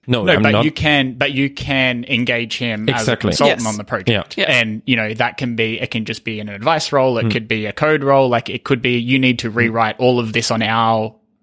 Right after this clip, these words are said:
Speaker 2: computers and
Speaker 1: Yeah.
Speaker 2: our systems and whatever. But, like, there's obviously the talent going
Speaker 1: Yeah.
Speaker 2: around.
Speaker 1: But also the starting
Speaker 2: Um,
Speaker 1: point, right? It, it is, is super valuable to have something that already, that already works, that someone who
Speaker 2: Yeah.
Speaker 1: clearly
Speaker 2: Yeah.
Speaker 1: cares enough about it, more than average, right?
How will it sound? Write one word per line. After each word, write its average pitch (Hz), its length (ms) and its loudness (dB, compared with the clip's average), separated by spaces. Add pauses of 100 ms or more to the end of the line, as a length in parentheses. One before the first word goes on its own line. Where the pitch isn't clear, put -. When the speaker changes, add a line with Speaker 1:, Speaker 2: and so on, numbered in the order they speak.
(100)
Speaker 2:
computers 113 520 2
and 120 80 4
Speaker 1:
Yeah. 113 220 4
Speaker 2:
our 107 80 0
systems 123 460 0
and 120 100 -4
whatever. 143 340 4
But, 120 180 0
like, 123 200 -2 (520)
there's 143 200 0
obviously 147 480 2
the 120 120 0
talent 113 440 -2
going 110 280 -2
Speaker 1:
Yeah. 101 120 4
Speaker 2:
around. - 360 -2
Speaker 1:
But 156 100 -2
also 165 180 0
the 147 100 0
starting 156 360 0
Speaker 2:
Um, 95 80 -6
Speaker 1:
point, 82 200 -4
right? 110 160 2
It, 135 220 -6
it 117 140 -2
is, - 320 -2
is 117 380 0
super 160 380 0
valuable 123 540 2
to 120 160 -4
have 113 240 0
something 107 320 -2
that 101 140 2
already, 104 500 -2 (160)
that 131 140 2
already 117 300 4
works, 101 600 0
that 113 180 0
someone 131 300 2
who 120 140 4
Speaker 2:
Yeah. 117 100 0
Speaker 1:
clearly 131 300 2
Speaker 2:
Yeah. - 140 -6
Speaker 1:
cares 113 220 0
enough 107 280 -2
about 98 260 0
it, - 80 -10
more 135 220 4
than 139 160 2
average, 107 400 0
right? 117 200 2